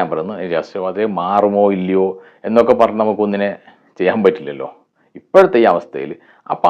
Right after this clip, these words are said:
അപ്പം നോക്കണം എന്നല്ലാതെ ഇപ്പോഴത്തെ ഈ കണ്ടീഷനിൽ ഇതിനകത്ത് യാതൊന്നും കാണുന്നില്ല. അപ്പം ഇതിനെ നമുക്ക് എങ്ങനെ കൈകാര്യം ചെയ്യണം എന്ന് വെച്ചാൽ ഇത് നല്ലതല്ലേ? ജനങ്ങൾ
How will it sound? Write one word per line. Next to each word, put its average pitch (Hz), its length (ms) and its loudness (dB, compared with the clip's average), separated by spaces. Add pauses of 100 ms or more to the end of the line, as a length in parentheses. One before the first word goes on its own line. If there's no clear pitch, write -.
അപ്പം - 340 2
നോക്കണം 160 320 4
എന്നല്ലാതെ 139 400 0 (720)
ഇപ്പോഴത്തെ 196 420 2
ഈ - 100 -2
കണ്ടീഷനിൽ 80 540 -4 (420)
ഇതിനകത്ത് 92 500 -6 (180)
യാതൊന്നും 131 380 0
കാണുന്നില്ല. 73 360 -2 (1120)
അപ്പം 107 180 2 (140)
ഇതിനെ 110 280 0
നമുക്ക് 110 300 -4 (800)
എങ്ങനെ 131 340 4
കൈകാര്യം 113 440 6
ചെയ്യണം 107 260 -4 (120)
എന്ന് 92 200 -8
വെച്ചാൽ 90 300 -8 (400)
ഇത് 117 60 -8 (100)
നല്ലതല്ലേ? 151 440 4 (800)
ജനങ്ങൾ 110 280 -2